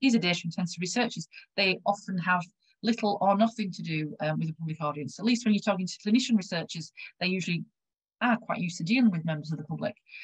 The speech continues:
Um, data intensive researchers, less so. So we, we, we've got to support that and, and be aware that they're often, they can feel attacked by people saying,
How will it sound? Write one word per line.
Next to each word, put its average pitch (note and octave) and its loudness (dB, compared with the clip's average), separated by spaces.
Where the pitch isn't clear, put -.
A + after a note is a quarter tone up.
Um, D#3+ 2
data E3 -2
intensive D#3+ 0
researchers, D#3 -4
less D#3 -2
so. D#3 -4
So G#3+ 4
we, G3+ 4
we, F#3+ 0
we've F3 -2
got D#3+ -2
to - -6
support - 0
that D#3 2
and, D#3 0
and E3 2
be D#3+ 0
aware D#3 2
that - -12
they're D#3+ 0
often, D#3+ -4
they F#3+ 0
can G#3+ 2
feel G3 0
attacked - -4
by C#3+ -2
people E3 -10
saying, D#3 -4